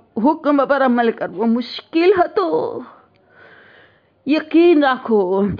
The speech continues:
બીબી ઝૈનબને પોતાની ચાદર એટલી પ્યારી હતી કે આ ખૈમામાં મરી જવું આસાન હતું, પણ વગર રીદાએ ખૈમાથી બહાર નીકળવું મુશ્કેલ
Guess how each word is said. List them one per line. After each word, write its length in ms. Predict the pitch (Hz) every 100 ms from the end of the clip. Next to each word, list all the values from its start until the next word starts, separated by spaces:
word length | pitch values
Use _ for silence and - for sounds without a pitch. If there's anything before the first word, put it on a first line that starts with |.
| - 220
બીબી 400 | 240 247 233 208
ઝૈનબને 540 | 160 214 220 214 208
પોતાની 440 | 208 214 202 202
ચાદર 420 | 180 220 180 185 185
એટલી 320 | 180 180 170
પ્યારી 420 | 165 196 165 180
હતી 540 | 143 - 190 214 226 240 214 - -
કે 60 | 190
આ 120 | 196
ખૈમામાં 640 | 185 226 190 202 190 190
મરી 300 | 175 185 190
જવું 320 | 175 190 185 170
આસાન 640 | 185 - - 214 247 240
હતું, 1300 | 226 240 240 262 247 214 165 101 95 - - - 196 - 370 -
પણ 180 | 254 247
વગર 400 | 208 226 277 247
રીદાએ 760 | 247 247 214 254 302 330 269 196 170 160 123 95 85 - - - -
ખૈમાથી 500 | - 196 202 208 202
બહાર 260 | 175 180 175
નીકળવું 400 | 160 - 180 160
મુશ્કેલ 320 | 160 - 156